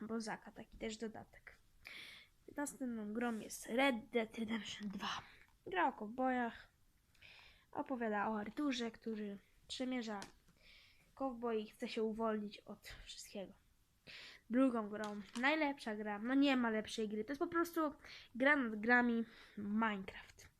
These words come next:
Minecraft, no wiadomo, survival, osiągnięcia,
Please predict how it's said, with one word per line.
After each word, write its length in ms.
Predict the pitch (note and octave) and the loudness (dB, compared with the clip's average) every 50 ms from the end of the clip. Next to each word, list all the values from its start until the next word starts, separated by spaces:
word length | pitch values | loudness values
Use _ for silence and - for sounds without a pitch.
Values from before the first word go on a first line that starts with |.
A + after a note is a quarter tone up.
| - - - - - - - _ - | -18 -18 -16 -16 -16 -18 -20 _ -6
Minecraft, 800 | A3+ A3+ A#3+ A#3 A3 G3+ G3 G3 - - - - - - - - - - - - - A#4 | -2 0 2 2 2 0 -4 -8 -14 -16 -18 -18 -20 -20 -20 -20 -20 -20 -20 -16 -10 -4
no 280 | B4 C5 A#4 F#4+ D4+ | 2 4 4 4 4
wiadomo, 420 | - - A#3 G#3+ G3 G3 G3 F3+ - - - - - - - - - - - - - - - | 2 0 0 0 0 -2 -4 -8 -10 -12 -18 -18 -18 -16 -16 -16 -18 -18 -20 -20 -20 -16 -8
survival, 680 | - D4+ D4+ D4 C4 C4+ B3 A#3+ A3+ A3 G#3+ G#3+ G#3 - - - - - - - - - - - - - - - - | -2 0 0 2 2 0 0 0 0 0 0 -2 -4 -6 -10 -18 -20 -20 -20 -20 -20 -20 -20 -20 -14 -8 -8 -8 -6
osiągnięcia, 800 | A#3 - - A#3+ A3 A3+ A3 G#3+ G#3+ G#3 G3+ G#3 - G#3 G#3 G3+ | -6 -10 -6 -4 -2 -2 -2 -2 -2 -4 -6 -6 -8 -8 -10 -10